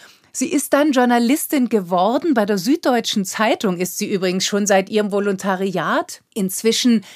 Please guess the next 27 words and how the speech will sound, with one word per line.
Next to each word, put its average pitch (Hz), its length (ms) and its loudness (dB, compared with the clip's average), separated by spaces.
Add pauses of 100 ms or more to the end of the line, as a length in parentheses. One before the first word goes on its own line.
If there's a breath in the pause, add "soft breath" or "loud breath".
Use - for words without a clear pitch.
(100)
ist - 220 -2
sie 220 100 -2
im 190 80 0
Feuilleton 226 600 2
Redakteurin 208 840 0
für 185 300 -4
Kultur 262 560 -4
und 175 240 -6
Medien 214 500 0 (240 loud breath)
mit 170 160 -8
dem 160 140 -6
Schwerpunkt 208 720 0 (160 loud breath)
Film 277 400 2
und 175 180 -2
Serien. 214 540 2
Und 208 200 -2
nun 240 380 2 (260 loud breath)
kommt 262 320 -2
ein 208 220 2
neuer 190 320 2
Schwerpunkt 190 800 -2
dazu, 262 580 0
eben 202 400 0 (320 loud breath)
die 262 80 -2
Kinder- 180 540 0 (240 loud breath)
und 233 260 0
Jugendliteratur. 160 1200 -6